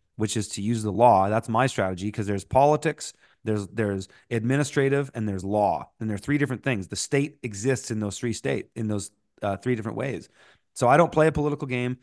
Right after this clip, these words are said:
I don't play an administrative game. I play a legal game. I go right in the law, which ties into the administrative in a way. But they seem to, up here,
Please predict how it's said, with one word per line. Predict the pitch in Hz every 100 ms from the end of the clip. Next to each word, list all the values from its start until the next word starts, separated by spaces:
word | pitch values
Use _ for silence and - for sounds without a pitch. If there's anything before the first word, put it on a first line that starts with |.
| _ -
I | 120
don't | 123
play | 110 127
an | 117
administrative | 110 120 110 147 151 107
game. | 110 104 104 - _
I | 113
play | 117 135 110
a |
legal | 101 117 135 113
game. | 98 87 80 80 -
I | 110
go | 110
right | 113 131
in | 127
the | 110
law, | 101 123 104 98
which | 170 180 - -
ties | 147 127 120
into | 104
the | 98
administrative | 95 95 90 90 87 85
in | 90
a | 87
way. | 95 85 _ _ _ _ _ -
But | 120 110 - _ -
they | 101 147 170
seem | - 175 170 165
to, | 151 147 139 139
up | 135 -
here, | 160 151 110 110